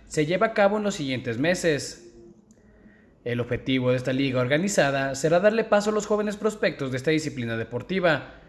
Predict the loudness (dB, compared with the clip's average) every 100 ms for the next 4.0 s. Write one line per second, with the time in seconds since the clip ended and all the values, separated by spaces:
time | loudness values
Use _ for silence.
0 | -20 -20 -8 -4 -4 -4 -2 0 2 2
1 | 2 2 2 0 -2 0 2 2 2 0
2 | -2 0 0 2 0 -2 0 0 0 0
3 | 0 4 4 2 0 0 2 0 -2